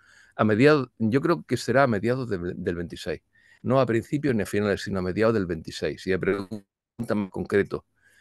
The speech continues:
Pero, mm, ya en el, en el veinticinco empezaremos a ver muchas más cosas de las que estamos viendo ahora, porque nos falta por ver cosas. Nos falta por ver cosas, nos falta por ver caer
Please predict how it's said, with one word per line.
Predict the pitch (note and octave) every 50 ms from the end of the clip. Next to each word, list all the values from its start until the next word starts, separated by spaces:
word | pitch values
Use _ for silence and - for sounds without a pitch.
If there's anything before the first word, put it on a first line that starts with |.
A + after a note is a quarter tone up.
| _ _ - - - _ _ _
Pero, | C3+ C#3+ D3+ E3 D#3+ - - _ _
mm, | B2 A#2+ A#2 A2+ G#2+ G2+ - - _ _ _ _ _ _
ya | - A#2+ A#2 B2 B2+ C3+ C#3 - -
en | _ A#2+ A#2+ A#2+ B2
el, | B2 A#2+ A#2 A#2 A2+ A2 - - _ _ _ _ _
en | - A#2+ A#2 A2 A2+
el | A#2+ A#2 A2 G#2+ G#2+ A#2 A2+
veinticinco | A2+ A2+ A2 G#2+ A2 - G#2 G2 - C3 C3 B2 - B2+
empezaremos | A2+ A2+ A2 G2+ - G#2+ G#2 G#2 A2 A2 A2 A#2 A2+ A2
a |
ver | G#2 A2 A2+ A2
muchas | G#2+ A2 B2 C3+ C3 - A#2+
más | A2+ A#2 A#2 -
cosas | _ B2 A#2+ - C3
de | B2+ C#3
las | E3+ -
que | - -
estamos | - - A2 G#2+ A2 G2
viendo | G#2 G#2+ G2 E2+ E2+
ahora, | F2 E2+ D#2+
porque | - - E2 - F2+
nos | F2 F2 -
falta | - G#2 G#2 - - A#2 -
por | F#2 F2+ -
ver | F2 G#2+ G#2 G2+ - _ _ _
cosas. | - G#2 - - - - _ _ _ _ _ _ _ _ _ _ _ _ _ _ _
Nos | - - -
falta | G2+ G2+ G#2+ - A#2 G#2
por | G#2+ G2+ G2
ver | G#2 G#2 -
cosas, | - A2+ - - G2 -
nos | - -
falta | - - - - -
por | F#2+ F#2 F2
ver | G2+ G#2+ G#2 - _ _ _ _ _ - _ _ _ _ _ _
caer | - A2+ F#2+ G2+ G#2+ A2 A2 A2